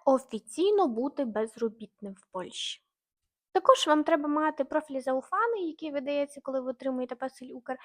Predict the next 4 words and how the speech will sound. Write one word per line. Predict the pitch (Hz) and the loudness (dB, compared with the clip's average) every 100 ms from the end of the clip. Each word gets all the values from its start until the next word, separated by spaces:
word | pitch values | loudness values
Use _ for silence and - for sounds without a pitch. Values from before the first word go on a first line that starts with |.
| - - - | -18 -20 2
або | - 440 381 359 339 | 6 6 6 0 2
польську | 349 370 285 | 0 0 -2
банківську | 254 285 277 - - | 0 0 -2 -8 -12
карту. | 247 240 214 208 - 233 | -6 -2 -2 -4 -8 -14